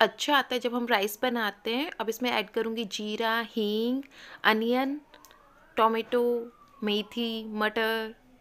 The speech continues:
अब इसमें वही बेसिक मसाले जैसे हरा धनिया पाउडर, हल्दी, नमक, मिर्ची, ब्लैक पेपर, यही ऐड करूँगी। बस रेड चिली थोड़ा सा कम ऐड करूँगी और हल्दी भी मैं थोड़ी सी कम ऐड करूँगी, क्योंकि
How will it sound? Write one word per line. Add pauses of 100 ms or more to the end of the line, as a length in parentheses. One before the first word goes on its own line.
(440)
अब
इसमें
वही
बेसिक
मसाले
जैसे
हरा
धनिया
पाउडर,
हल्दी,
नमक,
मिर्ची, (100)
ब्लैक
पेपर, (120)
यही
ऐड
करूँगी।
बस
रेड
चिली (100)
थोड़ा
सा (160)
कम
ऐड
करूँगी
और
हल्दी
भी
मैं
थोड़ी
सी
कम
ऐड
करूँगी,
क्योंकि